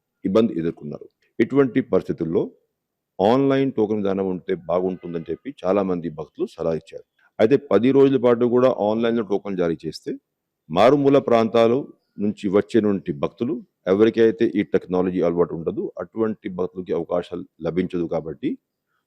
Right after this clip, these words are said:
మూడు రోజులు మాత్రం ఆన్‌లైన్ విధానంలో టోకన్లు ఇచ్చి మిగతా ఏడు రోజులు టోకన్ లేనటువంటి భక్తులకి సర్వదర్శనం పద్ధతిలో దర్శనం కల్పించాలని ఒక నిర్ణయం తీసుకోవడం జరిగింది. అదేవిధంగా ఈ ఫస్ట్ మూడు రోజులు అంటే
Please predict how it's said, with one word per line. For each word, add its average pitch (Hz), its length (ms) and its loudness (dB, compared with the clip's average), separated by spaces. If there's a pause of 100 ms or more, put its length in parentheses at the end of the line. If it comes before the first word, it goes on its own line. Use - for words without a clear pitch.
(160)
మూడు 104 340 2
రోజులు 156 360 4
మాత్రం 117 260 0 (140)
ఆన్‌లైన్ 101 460 0
విధానంలో 90 480 -4
టోకన్లు 85 340 -6
ఇచ్చి - 220 -18 (500)
మిగతా 101 320 2 (140)
ఏడు 117 200 4
రోజులు 85 380 2 (260)
టోకన్ 107 360 0
లేనటువంటి 101 480 -2
భక్తులకి 101 520 -4 (580)
సర్వదర్శనం 143 640 2
పద్ధతిలో 98 400 2
దర్శనం 104 320 -2
కల్పించాలని 90 680 -2
ఒక 160 180 -4
నిర్ణయం 85 280 -2
తీసుకోవడం 76 320 -14
జరిగింది. 69 280 -18 (920)
అదేవిధంగా 104 500 2 (640)
ఈ 101 60 -6 (100)
ఫస్ట్ 139 300 -2 (100)
మూడు 113 180 4 (100)
రోజులు 85 260 2 (120)
అంటే 90 200 -2